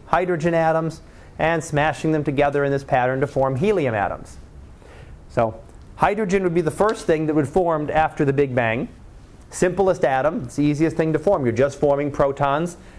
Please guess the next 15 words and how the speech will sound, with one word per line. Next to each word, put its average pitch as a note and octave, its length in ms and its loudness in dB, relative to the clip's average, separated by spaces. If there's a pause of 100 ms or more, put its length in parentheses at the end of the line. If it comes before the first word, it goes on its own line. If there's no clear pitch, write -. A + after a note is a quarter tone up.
(240)
and C3 480 0 (320)
electrons. F#3 680 -2 (1200)
And B2+ 120 2
you C#3 80 2
would C3+ 80 2
have C3+ 180 0
this B2+ 160 0
big C#3+ 280 0
soup F#3 360 -2
of C#3+ 420 0
protons D#3+ 520 0
and D#3+ 80 2
electrons, C#3+ 760 0
early E3 280 2
universe, C#3+ 480 0